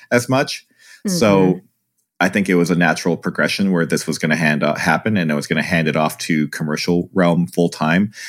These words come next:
Speaker 1: But then I had to jump off that ledge and stop turning,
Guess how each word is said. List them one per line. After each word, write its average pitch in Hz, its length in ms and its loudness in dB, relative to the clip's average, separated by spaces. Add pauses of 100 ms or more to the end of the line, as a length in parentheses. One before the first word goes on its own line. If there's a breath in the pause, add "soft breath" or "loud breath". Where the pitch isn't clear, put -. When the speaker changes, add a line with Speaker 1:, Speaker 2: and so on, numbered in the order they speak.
(240 loud breath)
Speaker 1:
But 92 140 4
then 95 120 4
I 92 80 2
had 87 220 0
to 82 180 -2 (240)
jump 78 240 -2
off 82 200 0
that 69 140 -4
ledge 78 300 0
and 78 160 -4
stop - 300 -4
turning, 76 420 -4